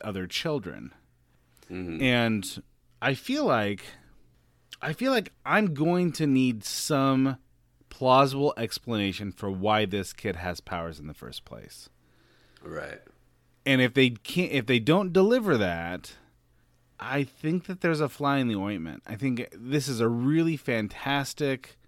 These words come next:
Speaker 1: season, and if this is the conclusion, I, I, I'm gonna be pretty satisfied with it, but there's going to be that little fly in the ointment that makes me wonder,
Speaker 2: Mm-hmm.
Speaker 1: like,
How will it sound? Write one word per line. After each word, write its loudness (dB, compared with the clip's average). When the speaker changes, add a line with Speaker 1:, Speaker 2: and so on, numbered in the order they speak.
Speaker 1:
season, 0
and -2
if -6
this -2
is -4
the -4
conclusion, -2
I, -4
I, -6
I'm 0
gonna 4
be 2
pretty -2
satisfied 2
with -6
it, -6
but -2
there's -2
going -2
to 0
be -2
that -2
little -2
fly -4
in -2
the 0
ointment -2
that -8
makes -4
me -4
wonder, -2
Speaker 2:
Mm-hmm. -4
Speaker 1:
like, -6